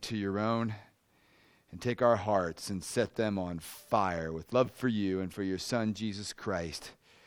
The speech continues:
For it's in his name we pray. Amen. Which one of us at one time or another or ten times in our studies was in a class of some kind and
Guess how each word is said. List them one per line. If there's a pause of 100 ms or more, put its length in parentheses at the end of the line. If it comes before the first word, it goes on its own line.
(300)
For
it's
in
his
name
we
pray. (420)
Amen. (2500)
Which
one
of
us
at
one
time
or
another
or
ten
times
in
our
studies
was
in
a
class
of
some
kind
and